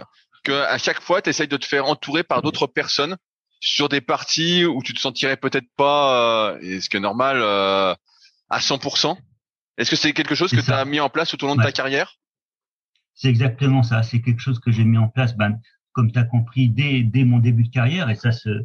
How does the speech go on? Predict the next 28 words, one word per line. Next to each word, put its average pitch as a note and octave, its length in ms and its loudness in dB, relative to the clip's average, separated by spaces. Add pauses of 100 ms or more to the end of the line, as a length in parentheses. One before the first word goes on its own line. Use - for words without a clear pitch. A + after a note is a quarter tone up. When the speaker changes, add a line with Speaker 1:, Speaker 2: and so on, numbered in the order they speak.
(100)
Speaker 2:
comprenait, B2 500 0
puisque - 260 -8
à A2+ 180 2
vingt-sept, A#2 400 2 (220)
à A2 100 0
vingt-sept A#2+ 460 2
ans, B2+ 120 4
sans A#2 260 2
expérience, A#2+ 760 2 (580)
euh, G2 680 2 (280)
en A2+ 120 4
étant A2 220 2
parachuté A#2+ 640 2
sur, A2+ 320 2
euh, G2+ 220 0 (220)
sur A2 220 0
un A2+ 120 4
projet A2+ 320 2
olympique A2+ 500 2
élite, A#2+ 340 2 (220)
euh, F#2+ 560 -2 (280)
donc, A#2+ 220 4 (460)
euh, A2+ 200 2
je G2 120 -4
me A#2+ 120 4
suis D#3 280 0
appuyé, C3 600 2
euh, G#2+ 360 0